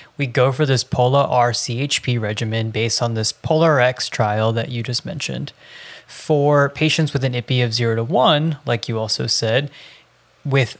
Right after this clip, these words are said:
more extensive disease, we can reach for that R chop times six, which is the way to go. And this can include our patients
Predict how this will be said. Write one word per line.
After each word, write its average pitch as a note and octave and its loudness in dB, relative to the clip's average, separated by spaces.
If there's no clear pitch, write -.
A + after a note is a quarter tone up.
more C#3+ 2
extensive C#3 0
disease, A#2 -2
we A#2+ -2
can C3 -2
reach A#2+ 0
for - 0
that A#2+ 2
R B2 0
chop A#2 -4
times A2+ -8
six, - 0
which - -2
is B2 0
the C3+ 0
way B2 2
to D#3+ 2
go. A2+ 2
And A2+ 0
this C#3 0
can B2+ -2
include E3+ -2
our C3+ 4
patients B2+ -2